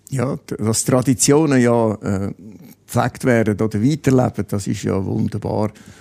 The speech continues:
Aber ich muss sagen, ich würd's gern wieder sehen, aber schon lieber, äh, eine Liga höher.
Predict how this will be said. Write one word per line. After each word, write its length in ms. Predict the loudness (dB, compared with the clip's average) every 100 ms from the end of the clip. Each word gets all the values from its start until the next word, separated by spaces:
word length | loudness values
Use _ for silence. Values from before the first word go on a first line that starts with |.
| -20 _ _
Aber 200 | -6 -6
ich 100 | -4
muss 220 | -4 -2
sagen, 320 | -4 -4 -6 -10 _ _ _ _ -12
ich 160 | -8
würd's 420 | -4 -6 -6 -10 -6
gern 280 | -2 0 0
wieder 160 | -2 0
sehen, 320 | 2 2 0
aber 220 | -2 -6
schon 320 | -8 -4 -4
lieber, 340 | -2 -2 -4 -8 -10 -12 -12
äh, 60 |
eine 360 | -6 -4 -4 -6
Liga 360 | -4 -6 -4 -6
höher. 260 | -6 -8 -10